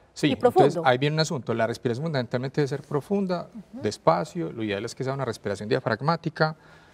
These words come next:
Speaker 1: Lo ideal es que usualmente debe ser más o
Speaker 2: Diafragmática para
Speaker 1: menos
Speaker 2: los televidentes es que sea alta, no, no
Speaker 1: Cierto, no con,
Speaker 2: larga,
Speaker 1: no con,
Speaker 2: sino
Speaker 1: exacto, no con el estómago.
Speaker 2: Ujú.
Speaker 1: Y usualmente, digámoslo, debe ser más o menos de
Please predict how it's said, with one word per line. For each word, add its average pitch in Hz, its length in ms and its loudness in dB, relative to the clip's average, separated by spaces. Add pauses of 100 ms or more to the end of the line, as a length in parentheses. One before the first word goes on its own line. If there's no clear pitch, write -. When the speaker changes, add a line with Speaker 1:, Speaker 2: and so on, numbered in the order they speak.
(300)
Speaker 1:
Lo 139 100 2
ideal 175 160 2
es - 100 -4
que 170 80 -6
usualmente 165 580 0
debe 160 160 6
ser 240 180 4
más 233 160 4
o 285 60 2
Speaker 2:
Diafragmática 277 100 2
para 254 160 6
Speaker 1:
menos 233 60 0
Speaker 2:
los 220 120 -2
televidentes 247 560 2
es 233 100 -6
que 233 120 -6
sea 214 400 0 (120)
alta, 208 360 4
no, 196 400 -2
no 233 200 -2
Speaker 1:
Cierto, 214 200 4
no 208 60 2
con, 226 100 2
Speaker 2:
larga, 294 340 6
Speaker 1:
no 254 60 6
con, - 120 0
Speaker 2:
sino 240 220 4
Speaker 1:
exacto, 113 340 -2
no 117 140 -4
con 143 120 -4
el 123 80 -4
estómago. 107 420 -6
Speaker 2:
Ujú. 269 200 -8 (340)
Speaker 1:
Y 156 140 2
usualmente, 185 560 0
digámoslo, 143 360 -2
debe 123 180 0
ser 143 140 -4
más 147 200 -6
o 156 60 -8
menos 139 580 -8
de 127 420 0